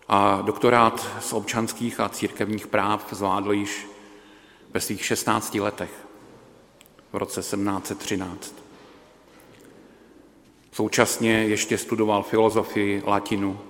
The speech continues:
a italskou literaturu. Už v osmnácti letech si otevřel vlastní advokátní kancelář. Stal se oblíbeným a vyhledávaným advokátem.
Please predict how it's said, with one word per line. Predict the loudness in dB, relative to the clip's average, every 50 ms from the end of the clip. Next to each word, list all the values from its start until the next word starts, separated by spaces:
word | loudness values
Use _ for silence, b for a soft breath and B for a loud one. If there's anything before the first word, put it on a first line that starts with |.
| -18 -18 -18 -6 -4
a | -2
italskou | -2 -2 0 -2 -2 -2 -4 -4 -2 -2 -2
literaturu. | -2 -4 -2 -2 -2 -2 -2 -6 -6 -8 -8 -8 -8 -14 -18 -20 -20 -20 -20 -20 -20 -20 -20 -20 -20 _ _ _ _ _ _ _ _ _ _ _ _ _ _ _ _ -20 _ B B B B B B B -20 B B B B B B B B B
Už | -8 -8 -4
v | -4
osmnácti | -4 -4 0 2 4 4 4 4 4 2 0 2 4
letech | 4 4 2 0 -2 -4 -4
si | -4 -2 -2
otevřel | -2 0 0 0 0 0 0 0 2 2 2
vlastní | 2 0 0 0 -6 -4 -2 -2 -2 -2
advokátní | -2 -2 -2 -2 0 2 2 0 2 0 -2 -4 -2
kancelář. | -2 -2 -4 0 0 0 0 0 -2 -6 -10 -12 -14 -16 -20 -20 -20 -20 -20 -20 -20 -20 _ _ _ _ _ _ _ _ _ _ _ _ _ _ _ _ b b b b b b b b b b b b b b b b
Stal | -6 -2 -2 -2
se | 0 -2 -4 -4
oblíbeným | -2 -4 -4 -2 -2 -2 2 2 2 2 2 2 0 0 -2
a | -2 -2
vyhledávaným | -2 -2 -2 0 0 0 0 0 -2 0 -2 0 0 0 -2 -2
advokátem. | -4 -4 -6 -6 -6 -6 -8 -8 -8 -8 -8 -10 -10 -10 -12